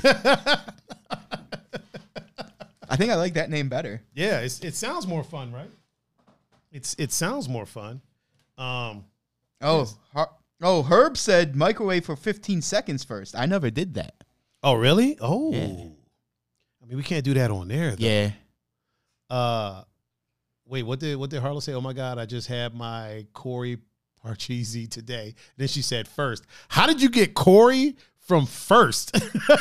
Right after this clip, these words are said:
Speaker 1: <laughs>
Speaker 2: That's kind of, wait.
Speaker 1: Holy crap.
Speaker 2: First and Corey.
Speaker 1: Yeah, how did, <laughs> how did, how does that typo happen?
Speaker 2: I,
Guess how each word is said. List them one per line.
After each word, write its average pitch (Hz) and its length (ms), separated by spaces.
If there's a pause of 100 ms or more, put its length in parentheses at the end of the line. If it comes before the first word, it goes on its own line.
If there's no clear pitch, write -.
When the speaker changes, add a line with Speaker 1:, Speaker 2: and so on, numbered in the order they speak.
(460)
Speaker 1:
<laughs> - 800
Speaker 2:
That's - 720
kind 123 300
of, 107 280 (120)
wait. 117 240 (480)
Speaker 1:
Holy 254 440
crap. 214 640 (560)
Speaker 2:
First 196 380
and 135 120
Corey. 98 540 (540)
Speaker 1:
Yeah, 185 260
how 190 140
did, 240 200
<laughs> - 300
how 254 140
did, 233 240
how 311 160
does 135 160
that 208 220
typo 143 400
happen? 110 420
Speaker 2:
I, 104 160